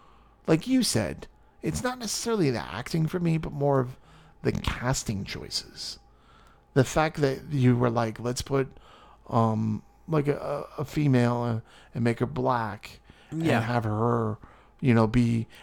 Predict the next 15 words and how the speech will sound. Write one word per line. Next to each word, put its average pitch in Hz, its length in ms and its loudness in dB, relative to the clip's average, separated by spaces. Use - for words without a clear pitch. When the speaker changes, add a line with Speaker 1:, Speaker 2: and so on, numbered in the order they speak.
Speaker 1:
and 170 200 8
she 226 160 4
was 160 220 6
intelligent. 143 640 0
She 156 120 0
was, 143 120 -2
like, 127 260 0
getting 147 240 6
information, 131 840 2
and 185 120 2
Speaker 2:
Yeah. 147 100 8
Speaker 1:
they 147 60 6
were 147 100 4
working 135 560 2
as 113 300 -4